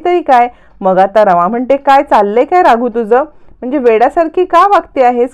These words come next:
क्रिश पण चिडतो. त्यावरती मग मात्र अबोली म्हणते, "एक मिनिट राघू, काय झालंय?" यावरती राघू म्हणते, "वहिनी, किती ग तू साळसूतपणाचा आवणतेस, म्हणजे तुला राग तर आलेला आहे, पण तरी सुद्धा, तरी सुद्धा राग आला नाही असं आवणतेस का?"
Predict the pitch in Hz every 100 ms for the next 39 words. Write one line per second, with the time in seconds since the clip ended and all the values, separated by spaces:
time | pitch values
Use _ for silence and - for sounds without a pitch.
0 | - 196 190 - 185 185 262 254 220 214
1 | 214 170 165 202 - 208 202 175 196 220
2 | 220 214 190 190 196 220 226 226 190 190
3 | 175 160 - - - - 220 233 214 302
4 | 359 - - 262 311 339 302 247 269 _
5 | - 285 277 302 320 339 254 226 254 294
6 | 320 269 247 269 302 240 226 330 311 294
7 | 320 311 190 185 202 190 202 190 285 247
8 | 240 - 190 185 208 269 233 233 220 180
9 | 180 180 247 208 208 175 180 - 220 196
10 | 196 208 285 240 240 - - - 302 311
11 | 302 294 359 370 233 196 - - - 190
12 | 202 233 208 233 214 185 214 226 233 240
13 | 262 277 208 247 - 226 269 339 311 -
14 | 196 -